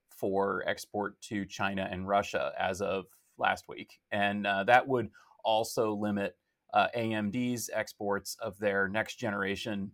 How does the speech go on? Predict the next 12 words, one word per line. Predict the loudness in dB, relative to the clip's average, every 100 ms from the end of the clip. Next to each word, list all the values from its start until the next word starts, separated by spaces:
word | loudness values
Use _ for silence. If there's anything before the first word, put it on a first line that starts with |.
| -2
uh, | 0 0
G | -2 -6
P | -4 -4
U, | -2 0 -2 -6 _ _
as | 0 4
well | 2 2
as, | 0
of | -4 -4
course, | -2 -2 -2
the | -4 -2 -2 -4 -8
really | -12 -8 -4 0 2 2 0 -4
impressive | -6 -2 2 2 2 -4 -4